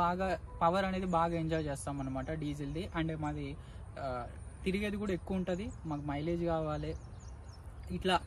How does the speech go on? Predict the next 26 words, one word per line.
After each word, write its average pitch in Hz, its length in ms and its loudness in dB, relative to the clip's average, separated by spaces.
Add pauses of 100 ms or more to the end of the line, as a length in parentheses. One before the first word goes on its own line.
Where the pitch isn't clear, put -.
(360)
అన్నీ 208 240 2 (500)
చూసుకుంటే 202 400 -2 (120)
డీజిల్ 190 300 2
అనేది 180 180 0 (100)
మాకు 165 200 -2
రిక్వైర్‌మెంట్ 165 540 2
ఉంది. 156 180 -2 (480)
And 165 180 2
ఇంకొకటి 185 380 0
ఏంటంటే 190 220 0 (100)
కంఫర్టబుల్ 202 600 4
ఉండాలి. 123 260 -2 (100)
సెవెన్ 175 320 0
సీటర్ 156 260 -2 (100)
థర్డ్ 170 280 6
రోలో 196 180 0 (100)
కూర్చునే 175 360 0 (100)
వాళ్ళు 160 280 2
కూడా 175 140 0 (120)
కంఫర్టబుల్గా 165 720 0
కూర్చోవాలి. 156 680 0 (360)
And 190 120 2 (140)
సెకండ్ 214 300 2
రోలో 220 260 2
కూర్చునే 185 380 0 (100)
సీట్ని 196 300 0